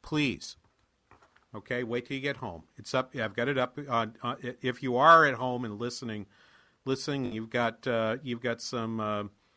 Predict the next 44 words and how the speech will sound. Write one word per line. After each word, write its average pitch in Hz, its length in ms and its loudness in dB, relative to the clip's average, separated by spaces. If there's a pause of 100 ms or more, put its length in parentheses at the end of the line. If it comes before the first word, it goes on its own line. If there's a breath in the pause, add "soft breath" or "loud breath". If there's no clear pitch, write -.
(140 soft breath)
you've 113 120 -8
got 120 140 -2
some 117 240 -6
wired 113 460 0
device 110 440 -2
with 123 200 0
you. 123 240 -2 (320)
Um, 101 480 -4
go 110 160 -4
ahead 110 240 -4
and, 101 180 -10 (160)
and 101 300 -8
go 123 180 0
to 113 80 -2
pound 113 360 -4
K 120 180 -4
B 113 200 -4
R 104 160 -2
S, 120 220 -4
or 107 40 -8
you 92 40 -12
can 92 80 -10
follow 104 240 -4
me 101 180 -6
at 110 220 -6
Banyan 104 360 -8
Show, 92 240 -10
and 95 100 -12
you'll 92 120 -10
see 110 280 -8
the, 92 180 -10 (500 loud breath)
the 110 120 -6
graphic 110 500 -4
right 104 320 -8
there. 107 360 -8 (460 soft breath)
Okay, 120 380 -4
that's 117 380 -6
what, 117 260 -4
that's 127 260 -4
what 120 160 -8
greeted 120 380 -8
me 110 120 -10
this 101 280 -14
morning. 107 380 -12